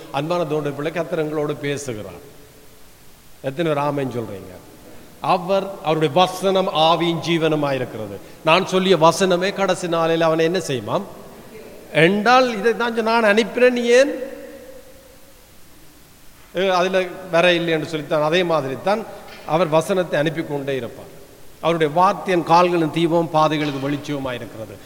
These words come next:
அநேகம் ஆயிரம் பொன் வெள்ளியை பார்க்கலாம், அவர் விளம்பின வேதம் நலம், நலம். நானும் நீங்க சந்தோஷமா இருக்க வேணும் என்றதுதான் ஆண்-, ஆண்-, ஆண்டவருடைய பிள்ளைகளே, ஆண்டவருடைய சித்தம். நானும் நீங்களும் மாத்திரமல்ல,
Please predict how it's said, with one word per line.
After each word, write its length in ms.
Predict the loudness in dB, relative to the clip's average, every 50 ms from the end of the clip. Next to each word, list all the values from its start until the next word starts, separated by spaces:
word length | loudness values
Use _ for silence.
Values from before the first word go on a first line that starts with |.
| -16 -10
அநேகம் 480 | -6 0 4 6 6 6 6 4 0 0
ஆயிரம் 360 | 0 0 0 -2 -2 -4 -2
பொன் 180 | -2 -2 -2 0
வெள்ளியை 300 | 0 0 0 -2 -2 -2
பார்க்கலாம், 520 | 0 0 2 2 0 0 0 -2 -2 -2 -4 -8 -8 -4
அவர் 240 | -2 -2 -2 0 0
விளம்பின 360 | 0 0 0 0 0 -2 0
வேதம் 460 | 0 2 2 2 4 2 2 0 -2 -6 -10 -14 -16 -16 -16 -18 -18 -18 -14 -12
நலம், 640 | -8 -6 -4 -4 -2 0 0 0 0 -2 -4 -6 -8 -12 -14 -16 -18 -18 -18 -16 -12 -10
நலம். 600 | -8 -6 -6 -4 -4 -4 -4 -6 -8 -10 -14 -16 -18 -20 -20 -20 -20 -20 -10 -4 -4
நானும் 220 | -2 -2 -2 -2
நீங்க 160 | -2 -2 -4
சந்தோஷமா 720 | -6 -6 -8 -8 -6 -4 -4 -4 -4 -4 -4 -4 -2 -2
இருக்க 200 | -2 -4 -6 -8
வேணும் 200 | -8 -8 -8 -8
என்றதுதான் 420 | -8 -6 -6 -6 -4 -4 -4 -6 -8 -12 -16 -20 -16 -12
ஆண்-, 180 | -10 -10 -10 -8 -8
ஆண்-, 200 | -8 -8 -8 -8
ஆண்டவருடைய 360 | -8 -8 -6 -6 -8 -8 -8 -10
பிள்ளைகளே, 580 | -10 -8 -8 -6 -6 -4 -2 -2 -2 -2 -4 -6 -12 -18 -16 -12 -8
ஆண்டவருடைய 400 | -8 -6 -6 -6 -8 -10 -10 -10
சித்தம். 520 | -10 -10 -12 -12 -12 -14 -16 -18 -18 -20 -20 -20 -20 -20 -20 -20 -20 -20 -20 -20 -20 -20 -20 -20 -20 -20 -20 -20 -20 -20 -20 -18 -8 -4
நானும் 280 | -2 0 0 0 0
நீங்களும் 360 | -2 -4 -4 -4 -4 -2 -2 -2
மாத்திரமல்ல, 640 | -2 -2 -2 -4 -2 -2 -2 -2 -2 -4 -6